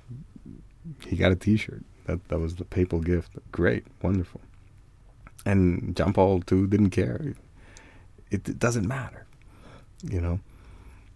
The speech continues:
Take 'em as they are. We have to learn to take people where they are, as they are, however they are. Accept them for, you know, with their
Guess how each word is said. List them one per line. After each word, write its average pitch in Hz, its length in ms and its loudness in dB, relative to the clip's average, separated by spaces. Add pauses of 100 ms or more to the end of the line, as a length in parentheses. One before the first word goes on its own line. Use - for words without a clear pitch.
(380)
Take 135 240 4
'em 139 100 2
as 123 200 2
they 123 180 4
are. 123 240 -4 (120)
We 139 280 2
have 147 120 6
to 139 60 4
learn 131 300 8
to - 160 -8
take 117 220 2
people 117 480 4
where 107 340 2
they 113 180 6
are, 104 380 -2
as 127 220 6
they 131 180 4
are, 123 340 -2
however 123 300 6
they 120 120 0
are. 120 220 -2
Accept 123 360 0
them 120 140 0
for, 110 540 -4
you 110 100 -2
know, 98 120 0
with 101 260 -4
their 101 260 0